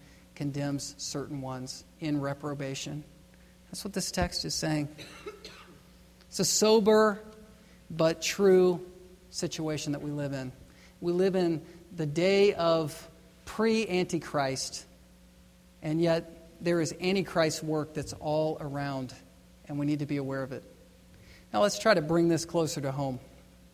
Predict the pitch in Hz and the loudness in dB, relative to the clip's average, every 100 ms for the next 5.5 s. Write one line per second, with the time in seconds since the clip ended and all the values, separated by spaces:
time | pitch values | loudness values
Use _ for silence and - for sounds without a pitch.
0 | - - - - - - - - - 214 | -20 -20 -20 -20 -20 -20 -20 -12 -6 -4
1 | - 185 165 147 147 147 147 - 143 143 | 0 0 0 -2 -2 -2 -4 -4 -4 -4
2 | 143 151 170 151 147 135 - - - - | -4 -2 0 0 0 -2 -8 -18 -20 -20
3 | - - - - - 180 208 220 269 233 | -20 -20 -20 -20 -2 2 4 4 4 2
4 | - 175 156 160 160 156 - - - 226 | 4 4 2 0 -2 -6 -14 -8 -4 -2
5 | 254 196 175 160 165 | 0 2 2 2 0